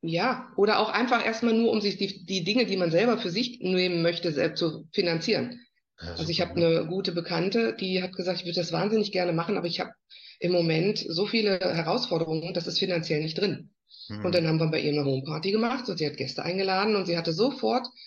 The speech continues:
Speaker 1: fünf Teampartner, äh, fünf Kunden und hat sich ihre Produkte refinanziert. Also was Besseres geht ja gar nicht, ne?
Speaker 2: Also
Speaker 1: Und
Speaker 2: mehr
Speaker 1: wenn man
Speaker 2: braucht
Speaker 1: dann
Speaker 2: man gar nicht als
Speaker 1: weitermacht
Speaker 2: fünf neue Spar-,
Speaker 1: Nee,
Speaker 2: die
Speaker 1: nee, brauchst nur fünf,
Speaker 2: Ja, wie
Speaker 1: ne?
Speaker 2: cool ist das denn?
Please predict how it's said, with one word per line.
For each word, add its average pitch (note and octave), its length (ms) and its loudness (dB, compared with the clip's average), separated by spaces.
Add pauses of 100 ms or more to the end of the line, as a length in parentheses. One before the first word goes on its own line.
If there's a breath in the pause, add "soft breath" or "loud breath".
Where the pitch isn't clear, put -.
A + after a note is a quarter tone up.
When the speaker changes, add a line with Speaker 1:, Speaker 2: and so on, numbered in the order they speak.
(160 loud breath)
Speaker 1:
fünf A#3+ 420 4 (100)
Teampartner, G3+ 680 0
äh, E3+ 160 2
fünf G3 240 0
Kunden G#3+ 460 4 (380)
und G3+ 180 4
hat F#3 120 0
sich E3 160 -4
ihre E3 220 2
Produkte A#3+ 680 0
refinanziert. D#3 840 0
Also E3 340 0 (800 loud breath)
was E3+ 240 -6
Besseres G3 360 -2
geht G3+ 200 4
ja D#3+ 120 2
gar A#2+ 240 -4
nicht, - 360 -10
ne? D3+ 120 2
Speaker 2:
Also F#3+ 120 2
Speaker 1:
Und D#3+ 120 2
Speaker 2:
mehr - 80 8
Speaker 1:
wenn G3 40 2
man F#3+ 160 4
Speaker 2:
braucht - 20 0
Speaker 1:
dann G3 220 4
Speaker 2:
man - 40 4
gar A#3 160 6
nicht C4 160 4
als B3+ 200 4
Speaker 1:
weitermacht - 0 -
Speaker 2:
fünf - 260 0 (240)
neue B2 360 2
Spar-, A#2 340 -6
Speaker 1:
Nee, A#2+ 160 -4 (180)
Speaker 2:
die A2 200 0
Speaker 1:
nee, A#3+ 320 4
brauchst - 240 0
nur D#4+ 120 4
fünf, F4 380 2 (460)
Speaker 2:
Ja, G#2 140 -10
wie F3 80 0
Speaker 1:
ne? G3+ 100 4
Speaker 2:
cool G2 160 -2
ist - 120 -10
das - 180 -2
denn? F2+ 260 -8